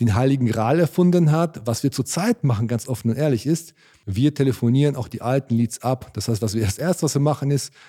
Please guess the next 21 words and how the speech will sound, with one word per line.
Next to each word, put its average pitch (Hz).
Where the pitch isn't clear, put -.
wir 110
setzen 135
uns 120
ans 113
Telefon 127
und 107
gehen 120
zurzeit 160
seit, 120
äh, 113
Juni 120
letzten 139
Jahres 127
sechshundertsiebzehn 135
Kontakte 123
durch 117
und, 123
ähm, 117
prüfen 160
nochmal 135
alle, 135